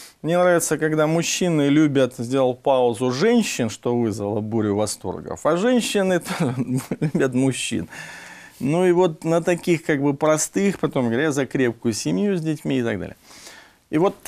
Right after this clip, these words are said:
эта публика, она коренная Америка, это ядерный электорат, э, Трампа. И Майкл Пенс, он как раз, э, у него есть свои там, э, заморочки с христианским сионизмом, но тем не менее он, э, и Помпео, и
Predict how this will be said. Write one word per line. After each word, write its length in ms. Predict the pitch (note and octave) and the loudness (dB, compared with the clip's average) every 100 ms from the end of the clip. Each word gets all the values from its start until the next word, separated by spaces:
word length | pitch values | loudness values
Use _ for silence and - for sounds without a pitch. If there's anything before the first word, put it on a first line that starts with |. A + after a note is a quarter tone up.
| - - | -8 0
эта 480 | C3+ B2+ A#2+ A#2 | 4 4 2 0
публика, 800 | G#2 - B2 A#2+ C3+ D3+ - F3 C#3+ | -2 0 2 4 2 2 2 2 4
она 640 | A#2 B2 B2 B2 A2+ - | 2 2 2 0 0 -4
коренная 520 | - B2 C3 C3 B2 A2 | -2 0 2 2 2 0
Америка, 480 | A2+ D3 E3 D#3 B2+ | 0 0 -2 -2 -2
это 260 | A#2 A2 - - | -2 -4 -6 -6
ядерный 840 | A2 C#3 D#3+ D3+ D3+ D3 C#3 - - | 0 2 2 2 0 0 0 -2 -2
электорат, 760 | A2+ G#2 - G#2+ G#2+ B2 - _ - - - - - | 0 0 0 0 2 2 -2 _ -16 -14 -14 -16 -10
э, 160 | C2+ E2+ | -8 -4
Трампа. 480 | B2 A2+ E2+ - - - | 0 0 0 -6 -6 -2
И 140 | B2+ | 2
Майкл 420 | B2 C#3+ A#2+ A2 | 4 4 2 -4
Пенс, 460 | G2 E3 G3+ G3 - | -4 -2 -2 -2 -4
он 120 | G2+ | -4
как 260 | - - G2+ | -6 -8 -4
раз, 420 | F#2 - - - | -4 -4 -10 -10
э, 540 | F#2 F2+ - - E2 G2 | -10 -10 -12 -14 -12 -8
у 60 | |
него 240 | G2 G#2 G2+ | -6 -2 -2
есть 260 | G#2 G2+ | -2 -4
свои 340 | - A2 D3+ G3 | -4 -2 -2 -2
там, 500 | B2+ G#2+ F#2+ - - | -2 -4 -6 -12 -18
э, 800 | - - G2 F2+ F2+ F2+ F2+ F#2 | -20 -18 -16 -14 -14 -14 -12 -10
заморочки 640 | G2+ G#2+ G#2 F2+ - - | -4 -2 -2 -2 -6 -10
с 80 | - | -6
христианским 800 | G#2 G2+ - G2+ F#2 - F2+ - | -4 -4 -4 -6 -6 -10 -14 -12
сионизмом, 720 | - G2+ C3 G#3+ F#3+ G2+ F#2+ | -8 -6 -4 -2 -2 -2 -2
но 100 | G2+ | -4
тем 220 | - A2+ | -4 -2
не 80 | D3 | -2
менее 400 | G#3 F3 A2 - | -2 -2 -2 -4
он, 380 | - A#2+ A#2 G#2+ | -4 -2 -2 -4
э, 160 | G2 | -2
и 120 | A#2+ | -2
Помпео, 800 | A2 - G#3+ G#2 F#3+ A3 G3 A#2 - | 0 0 0 0 2 4 4 2 0
и 380 | A#2+ G#2 G2+ | -2 0 0